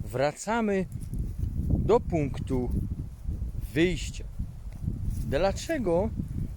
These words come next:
tak się właśnie dzieje? Co jest powodem, że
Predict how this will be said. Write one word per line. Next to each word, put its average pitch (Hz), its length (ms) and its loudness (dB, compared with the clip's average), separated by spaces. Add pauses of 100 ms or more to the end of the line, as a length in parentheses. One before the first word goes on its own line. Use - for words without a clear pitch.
tak 165 220 4
się 135 380 0 (320)
właśnie 120 640 0 (840)
dzieje? 151 420 2 (880)
Co 320 140 0
jest 294 120 0
powodem, 170 540 0
że 147 340 0